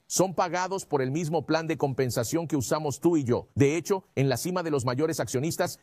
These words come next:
están todos los distribuidores. ¿Puedes imaginarlo?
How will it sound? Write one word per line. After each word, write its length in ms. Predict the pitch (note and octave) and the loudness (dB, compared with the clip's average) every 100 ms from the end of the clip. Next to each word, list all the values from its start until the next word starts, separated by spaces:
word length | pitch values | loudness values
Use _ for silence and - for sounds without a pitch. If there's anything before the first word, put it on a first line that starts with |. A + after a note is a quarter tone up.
| - | -2
están 320 | A#2+ D#3+ C#3+ | 0 0 2
todos 260 | E3 F3+ | 2 2
los 140 | D#3+ C3 | 0 0
distribuidores. 720 | B2+ B2+ B2+ B2 B2 F2+ - _ _ | 0 0 0 2 0 -2 -12 _ _
¿Puedes 260 | - F3 F3+ | 2 4 2
imaginarlo? 640 | D#3+ C#3 C3+ D#3 E3+ F#3+ | 0 0 0 0 0 -4